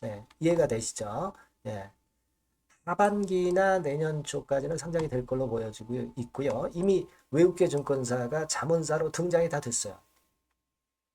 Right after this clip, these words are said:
그러니까 이제 식탁에 올려만 놓으면 된다 이거예요. 네. 그리고 국내 굴지의 S그룹과 당연히 밀월 관계죠. 네, 밀월 관계를 갖고 있는 이 기업이 바로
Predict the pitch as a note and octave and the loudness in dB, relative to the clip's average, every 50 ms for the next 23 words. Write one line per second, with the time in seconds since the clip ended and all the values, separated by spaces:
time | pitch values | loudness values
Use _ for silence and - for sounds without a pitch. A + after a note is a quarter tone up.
0 | _ _ _ _ - _ _ _ _ _ _ _ _ _ - F#3 E3+ D#3 - F3+ | _ _ _ _ -20 _ _ _ _ _ _ _ _ _ 0 0 2 4 6 6
1 | E3+ - F3 - - - - - G3 G#3 - G3+ G3+ F#3 C#3 C#3 D#3+ - C3+ C3+ | 6 6 4 0 -2 -2 0 2 4 4 6 6 6 6 6 6 6 6 6 4
2 | F#3 F3 C#3+ C3 C3+ D3 D3 - - - - A2 G#2 - _ _ _ _ _ _ | 4 2 0 -2 -4 -4 -6 -8 -12 -14 -14 -14 -14 -16 _ _ _ _ _ _
3 | _ _ _ _ - G2+ F#2 - - _ _ _ - - - _ _ _ _ _ | _ _ _ _ -14 -12 -12 -12 -14 _ _ _ -20 -20 -20 _ _ _ _ _
4 | _ _ _ _ _ _ _ _ _ _ _ _ - - D3+ F3 E3 - - F3 | _ _ _ _ _ _ _ _ _ _ _ _ -14 -6 -2 -2 -2 -2 -2 0
5 | G#3 A3 G#3+ F#3+ - D#3+ D#3 - - F3+ E3 A#2+ - - - C#3+ D3+ C#3+ B2+ C3+ | 4 6 6 6 4 2 0 0 0 0 2 2 0 0 -2 -2 -2 -4 -4 0
6 | - E3+ E3 - - - C3 D#3 E3+ G3 G3 D#3+ D3 D3+ D#3+ D#3+ D#3+ D3+ G2 F#2+ | -2 -2 -2 -2 -6 -6 -2 0 0 0 0 0 0 4 4 4 4 2 -2 -6
7 | G2+ G2+ - G#2 G2 - - G2 G2 G2+ A2 C3+ F3 E3+ - _ G2+ G#2+ G#2+ A2+ | -8 -10 -10 -12 -14 -14 -14 -16 -14 -14 -12 -12 -12 -14 -12 _ -14 -10 -6 -2
8 | B2 C#3+ C#3+ C#3 - - A#2 A#2+ A#2+ A#2+ A#2 C#3 C#3+ C#3+ - - - - E3 D3 | 0 0 0 0 -2 -6 -8 -6 -6 -4 -2 -2 -2 -2 -4 -8 -4 -2 -2 0
9 | C#3 C3 B2 A#2+ A#2 A2+ G#2+ - - _ - D#3 D#3+ D#3+ - - - - A2 G#2 | 0 0 0 0 0 -2 -6 -10 -12 _ -8 -8 -6 -6 -8 -10 -8 -4 -2 -2
10 | G#2 G#2+ C3+ E3 E3 E3 - - A2 C3 D3 D3+ D3+ | -2 -4 -6 -8 -8 -8 -8 -4 -2 -2 -2 -2 -4